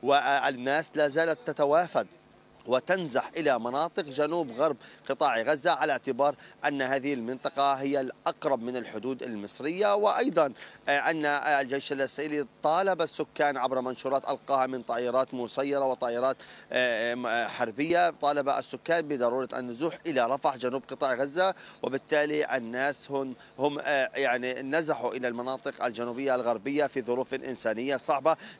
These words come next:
نتحدث عن منطقة كاملة زراعية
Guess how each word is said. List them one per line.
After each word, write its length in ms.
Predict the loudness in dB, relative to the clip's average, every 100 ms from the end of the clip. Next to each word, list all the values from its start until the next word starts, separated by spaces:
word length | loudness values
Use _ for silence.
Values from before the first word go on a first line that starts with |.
| -4
نتحدث 640 | -2 -2 0 2 2 2
عن 140 | 0
منطقة 640 | 0 -4 -2 0 2 4 2 0
كاملة 560 | 2 2 0 2 2
زراعية 680 | 2 0 0 2 2 2 2